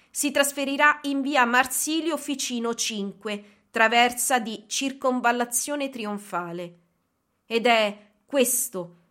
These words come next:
l'indirizzo che compare sulle ultime tessere A N F I M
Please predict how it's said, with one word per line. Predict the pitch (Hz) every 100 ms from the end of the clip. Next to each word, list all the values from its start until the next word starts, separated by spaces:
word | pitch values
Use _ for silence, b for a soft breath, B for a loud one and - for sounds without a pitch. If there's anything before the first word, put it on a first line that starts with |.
| _
l'indirizzo | 220 240 269 285 -
che | 262 247
compare | 254 240 311 320
sulle | - 247 220 202
ultime | 294 262 - 214 196
tessere | 190 233 240 - 247 247 262 262 _
A | 247 254 - 220
N | 214 220 233
F | - 233 233 -
I | 247 247 220 -
M | 196 175 175 196 226